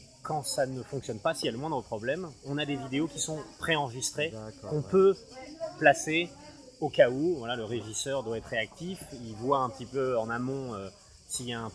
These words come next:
Speaker 1: un souci.
Speaker 2: Ouais.
Speaker 1: Et si ça marche pas, euh, ils balancent la, la vidéo de secours et, euh, ça nous permet d'avoir, de pas avoir quelque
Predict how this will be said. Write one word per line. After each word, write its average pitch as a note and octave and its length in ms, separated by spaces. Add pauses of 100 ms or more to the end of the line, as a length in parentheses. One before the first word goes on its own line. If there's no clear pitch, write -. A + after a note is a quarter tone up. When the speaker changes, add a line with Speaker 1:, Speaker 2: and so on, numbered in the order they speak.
(100)
Speaker 1:
un A2+ 60
souci. C#3 480
Speaker 2:
Ouais. G#2+ 320
Speaker 1:
Et - 40
si - 120
ça C#3+ 140
marche C3 260
pas, D3 300 (500)
euh, G#2+ 240
ils B2+ 100
balancent B2 460
la, A2 220
la A2 160
vidéo A2+ 360
de B2 60
secours D#3 520 (140)
et, A#2 240
euh, G#2 460
ça - 80
nous G#2+ 100
permet G#2+ 300
d'avoir, A2 560
de F2+ 100
pas A2 200
avoir G#2+ 420
quelque F#2+ 220